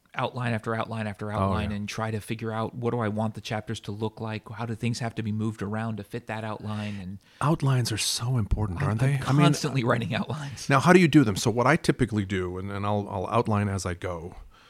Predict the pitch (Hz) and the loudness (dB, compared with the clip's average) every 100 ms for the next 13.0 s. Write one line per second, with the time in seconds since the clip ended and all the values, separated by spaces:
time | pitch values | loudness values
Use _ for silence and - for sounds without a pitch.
0 | - - _ - 101 101 - 113 120 - | -20 -20 _ -6 -2 -2 -2 -2 0 0
1 | 101 95 107 113 120 110 98 95 95 95 | 0 0 0 2 2 2 2 0 0 -2
2 | 95 98 95 92 - 92 87 104 95 82 | -4 -4 -4 0 0 0 -6 -6 -6 -8
3 | 90 - 131 98 98 87 95 92 92 95 | -8 -6 -2 -2 -2 -2 -4 -4 -4 -6
4 | 90 95 98 123 87 87 113 92 90 139 | -4 -2 -2 -2 -6 -6 -8 -2 2 2
5 | 160 95 - - - 123 131 123 123 113 | 2 0 -2 -6 -8 -2 0 0 0 -2
6 | 117 117 117 120 - 101 107 113 117 95 | 0 2 2 -2 -2 -6 0 0 0 -2
7 | - 117 101 - 113 104 - - 110 107 | -4 -4 -4 -4 -6 -6 -10 -6 -4 -2
8 | 113 135 - - 107 113 135 127 117 123 | -2 -2 -4 -2 0 0 -2 -2 -2 -2
9 | 117 117 120 120 - - _ _ _ - | -2 -2 -2 -4 -10 -16 _ _ _ -10
10 | - 117 - 143 113 107 - 120 113 - | -4 0 4 6 6 4 2 2 2 -2
11 | 101 - 101 - 107 95 101 101 107 107 | -6 -2 -2 -2 -6 -6 -2 2 2 2
12 | - 98 101 95 - - 95 90 85 | -2 -2 -2 -4 -6 -8 -10 -10 -12